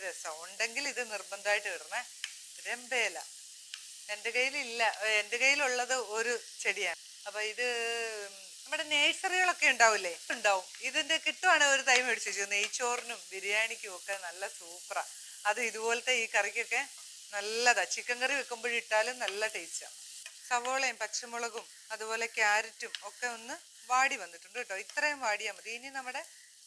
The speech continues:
ചങ്ക്സും കൂടെ ഒന്ന് ഇടാം, സോയ ചങ്ക്സും കൂടെ ഒന്ന് ഇട്ട് കൊടുക്കാം. അതൊന്ന് ഇതിനകത്ത് കിടന്നൊന്ന് വാടി കഴിയുമ്പോ എന്താ ഒരു കുറച്ച് വെള്ളം, ഒരു ബൗൾ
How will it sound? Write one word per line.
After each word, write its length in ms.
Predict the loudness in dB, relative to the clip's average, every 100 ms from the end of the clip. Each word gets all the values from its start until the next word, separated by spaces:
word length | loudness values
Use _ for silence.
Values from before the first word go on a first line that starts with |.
| -20 -8
ചങ്ക്സും 480 | 0 2 0 -6 -8
കൂടെ 140 | -2 -2
ഒന്ന് 120 | -2
ഇടാം, 140 | -6 -8
സോയ 260 | -8 -2 0 -2 -6
ചങ്ക്സും 320 | -14 -14 -16
കൂടെ 140 | -12 -12
ഒന്ന് 140 | -12 -16
ഇട്ട് 120 | -16
കൊടുക്കാം. 300 | -16 -18 -20 -20 -20 -20 -20 -20 -20 -20 -20 -20 -20 -20 -20 -20 -20 -20 -20 -20 -20 -20 -20 -20 -20 -20 -16 -14 -14 -18 -18 -18 -16 -16 -16 -20 -20 -20 -20 -16 -6
അതൊന്ന് 540 | -6 -4 -6 -8 -8 -8 -10 -14 -16 -16 -16 -14
ഇതിനകത്ത് 360 | -8 -4 -4 -4
കിടന്നൊന്ന് 340 | -6 -8 -12
വാടി 280 | 0 2 2
കഴിയുമ്പോ 320 | -4 -8 -8 -8
എന്താ 140 | -8 -8 -16 -14 -10
ഒരു 160 | -10 -10 -14
കുറച്ച് 400 | -10 -10 -8 -10 -8
വെള്ളം, 320 | -8 -8 -12 -16 -16
ഒരു 140 | -12 -8
ബൗൾ 200 | -4 -4